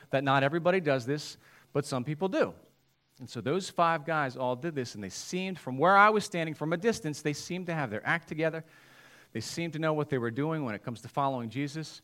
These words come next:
They seemed to know what they were doing when it comes to finances. They were all fathers, and they had families, and they were able to take care of their families. And so I said, "Okay, you know what I'm gonna do?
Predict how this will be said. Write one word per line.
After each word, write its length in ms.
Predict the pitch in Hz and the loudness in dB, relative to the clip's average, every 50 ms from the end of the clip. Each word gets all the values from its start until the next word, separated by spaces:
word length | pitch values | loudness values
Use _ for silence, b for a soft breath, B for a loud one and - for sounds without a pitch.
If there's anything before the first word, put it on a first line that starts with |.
| _ _ b b b b b b | _ _ b b b b b b
They 100 | 143 143 | -4 -4
seemed 240 | - - 262 269 254 | -2 -4 -6 -6 -4
to 40 | 247 | -2
know 120 | 233 226 | -2 -2
what 160 | 220 208 214 | -2 -2 0
they 60 | 208 | 0
were 100 | 202 185 | -2 0
doing 240 | 170 190 196 185 180 | -2 -2 -4 -4 -4
when 100 | 180 170 | -6 -8
it 60 | 151 | -8
comes 180 | - 180 151 135 | -8 -8 -8 -8
to 80 | 143 139 | -10 -6
finances. 560 | - 160 156 156 143 120 101 - - 92 80 | -2 0 0 0 0 -2 -4 -8 -10 -12 -10
They 80 | 95 | -8
were 140 | 92 90 95 | -6 -4 -4
all 160 | 98 95 87 | -4 -4 -4
fathers, 560 | - - 160 165 175 185 180 180 185 185 165 113 | -2 2 4 4 4 4 2 -2 -4 -4 -6 -6
and 80 | 104 | -8
they 40 | 95 | -8
had 140 | 101 98 - | -8 -10 -8
families, 560 | - 151 151 165 175 180 185 180 180 175 151 | -6 -4 -4 -2 -4 -6 -8 -8 -10 -10 -10
and 80 | 113 104 | -10 -10
they 40 | |
were 120 | 90 92 95 | -8 -8 -8
able 160 | 98 95 90 | -8 -8 -10
to 60 | 80 | -12
take 160 | - 87 82 | -12 -14 -10
care 180 | - 147 160 175 | -6 -4 -2 -2
of 60 | 175 | -2
their 80 | 170 156 | -4 -6
families. 480 | - - 156 151 151 156 156 151 131 | -6 -6 -6 -6 -6 -8 -8 -10 -12
And 100 | 120 110 | -12 -12
so 100 | - 123 | -10 -8
I 60 | 117 117 | -8 -8
said, 160 | - - - | -8 -6 -6
"Okay, 260 | 196 208 - 175 165 | -6 -2 0 0 0
you 120 | 147 143 | 0 0
know 80 | 151 170 | 0 0
what 100 | 196 185 | 2 0
I'm 120 | 190 196 | 0 0
gonna 140 | 202 208 208 | -2 -2 -2
do? 280 | 185 208 226 240 226 | 0 0 0 -2 -4